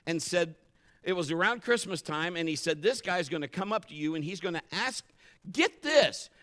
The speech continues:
"he's gonna ask me for a quarter, and he's gonna tell me he's hypoglycemic."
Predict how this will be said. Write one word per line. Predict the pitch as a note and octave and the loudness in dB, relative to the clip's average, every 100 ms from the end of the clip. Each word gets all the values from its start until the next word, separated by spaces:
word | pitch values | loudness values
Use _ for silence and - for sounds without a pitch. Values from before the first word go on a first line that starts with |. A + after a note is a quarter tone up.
| - | -10
"he's | C4 B3+ | -6 -2
gonna | C4 B3 - | 0 0 2
ask | C#4+ D#4+ - | 2 2 0
me | D4+ E4 | -2 -2
for | - C4+ B3 | 4 8 8
a | G3+ | 8
quarter, | - G#3 C#4+ F4+ B3+ E3+ A3 A#3+ _ _ _ _ _ _ _ _ _ - | 4 2 10 10 10 6 4 2 _ _ _ _ _ _ _ _ _ -4
and | A#3+ | 0
he's | A#3 | 0
gonna | E3+ B3+ A#3 | 0 0 0
tell | - D#4 F#4 | 4 6 6
me | F4+ E4+ B3 | 4 0 0
he's | A3 G3+ - | -2 -6 0
hypoglycemic." | B3+ D#4 A#3 C#4 G#3 A#3 A3 - A3+ F#3 A#2 - | 2 2 4 0 4 2 2 0 -4 -4 -6 -12